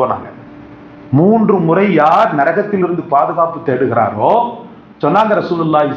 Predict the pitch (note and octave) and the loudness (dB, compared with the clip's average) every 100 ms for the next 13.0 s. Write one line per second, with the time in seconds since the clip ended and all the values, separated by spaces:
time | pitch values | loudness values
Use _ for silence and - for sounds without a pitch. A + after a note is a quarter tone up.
0 | B2+ A#2+ C3+ C3 - - G#2+ A2 E3+ B3 | -6 -4 0 0 0 -6 -8 0 0 0
1 | - - - - - C3+ F3 G3+ G3+ F#3+ | -4 -12 -18 -20 -4 0 2 2 0 -2
2 | D#3+ D#3+ G3 A3+ F3 - - D#3 E3+ E3 | 0 2 4 2 0 -8 -6 -2 0 0
3 | C3 C#3 E3+ G#3+ A3+ A#3 A#3+ G#3 F#3+ E3+ | 0 2 2 4 2 2 0 2 0 2
4 | D#3 C#3+ C3 G#2+ - - - C3 B2+ A#2 | 0 0 -2 -4 -12 -18 -4 0 0 2
5 | C3 B2 - - - - - - - C3 | 2 2 -2 -14 -20 -20 -20 -20 -6 -4
6 | E3+ D#3+ D3+ E3 E3 C3 A2+ - A#2+ D#3 | -2 -2 -2 0 2 2 0 0 0 0
7 | D#3+ D#3+ - A#2 G#2 G2+ - - - - | 0 -2 -2 -4 -4 -6 -10 -10 -12 -16
8 | - - - C3 - F3 D#3+ C3 A#2 C3 | -18 -20 -4 -2 2 2 2 2 2 0
9 | - B2+ F#2+ - - - - - - - | 0 -2 -4 -8 -12 -18 -20 -20 -20 -20
10 | - - D3+ A#3 A3 A3 F#3+ G3 - G#3 | -20 -8 -2 2 2 2 2 2 2 2
11 | F3 F3 A3+ - G#3+ B3 G3+ A#3 - F#3+ | 2 0 0 0 0 2 0 0 0 -2
12 | F3+ E3 D#3 E3 C3+ A#2+ G#2 G#2 G2+ | 0 -2 -2 -4 -4 -6 -8 -10 -12